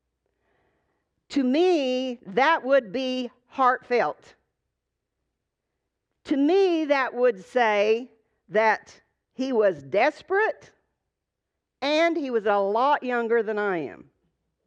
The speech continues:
<laughs> Because,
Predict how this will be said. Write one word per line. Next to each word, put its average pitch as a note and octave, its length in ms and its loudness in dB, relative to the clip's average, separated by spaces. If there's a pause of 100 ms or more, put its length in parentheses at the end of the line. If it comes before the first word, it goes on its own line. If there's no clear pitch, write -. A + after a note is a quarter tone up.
(3000)
<laughs> - 0 -
Because, D#4 760 -2